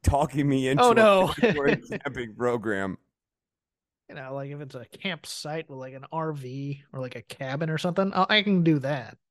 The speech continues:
Speaker 1: I, no, I think
Speaker 2: Or
Speaker 1: they're
Speaker 2: pitching tents? No, th-, no,
Speaker 1: Oh,
Speaker 2: sir.
Speaker 1: no, no, no.
Speaker 2: Never
Speaker 1: I'm
Speaker 2: again.
Speaker 1: very
Speaker 2: Never
Speaker 1: much
Speaker 2: again.
Speaker 1: talking about a mandatory, "You're out in the woods in the dirt, pal"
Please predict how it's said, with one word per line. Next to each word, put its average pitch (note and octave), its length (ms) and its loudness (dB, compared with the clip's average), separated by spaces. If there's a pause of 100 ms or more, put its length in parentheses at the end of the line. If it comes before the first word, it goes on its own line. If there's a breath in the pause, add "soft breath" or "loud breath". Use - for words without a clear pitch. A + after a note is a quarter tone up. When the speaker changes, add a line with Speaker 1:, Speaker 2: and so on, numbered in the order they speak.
(160)
Speaker 1:
I, A#2 280 2
no, B2+ 200 4
I A#2+ 140 4
think C#3+ 180 -2
Speaker 2:
Or - 20 -2
Speaker 1:
they're B2+ 260 6
Speaker 2:
pitching A3 360 6
tents? A3+ 500 2
No, F3+ 220 6
th-, - 100 -6
no, F3+ 180 4
Speaker 1:
Oh, G#3+ 100 10
Speaker 2:
sir. G#3 60 6
Speaker 1:
no, G3+ 200 6
no, F#3 240 6
no. E3+ 160 6
Speaker 2:
Never D3 160 6
Speaker 1:
I'm F3 100 8
Speaker 2:
again. D3+ 320 -2
Speaker 1:
very F3 220 4
Speaker 2:
Never D#3+ 220 4
Speaker 1:
much F3 80 2
Speaker 2:
again. D#3 100 -4
Speaker 1:
talking D3 260 0
about B2 300 2
a - 20 -2
mandatory, A#2 880 0
"You're A#2 320 0
out A#2 260 0
in A2+ 80 -4
the A2 80 0
woods G#2 600 -4
in A#2 200 -4
the G#2 80 -4
dirt, G#2+ 340 -4
pal" F#2 520 -4